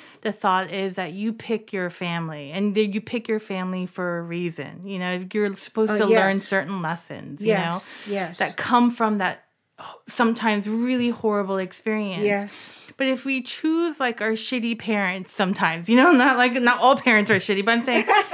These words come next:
Speaker 1: if your parents happen to be kinda shitty and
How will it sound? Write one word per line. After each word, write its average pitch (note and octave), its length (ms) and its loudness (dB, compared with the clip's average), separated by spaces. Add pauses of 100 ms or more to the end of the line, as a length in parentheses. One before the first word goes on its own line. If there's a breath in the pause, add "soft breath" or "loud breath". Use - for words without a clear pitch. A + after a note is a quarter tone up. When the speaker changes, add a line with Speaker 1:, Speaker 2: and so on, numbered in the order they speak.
Speaker 1:
if D#4 140 4
your E4 160 4
parents D4 460 2
happen B3+ 440 2
to B3+ 80 -6
be A3+ 140 -4
kinda A3+ 360 -2
shitty G3 560 -2 (760)
and F#3 380 0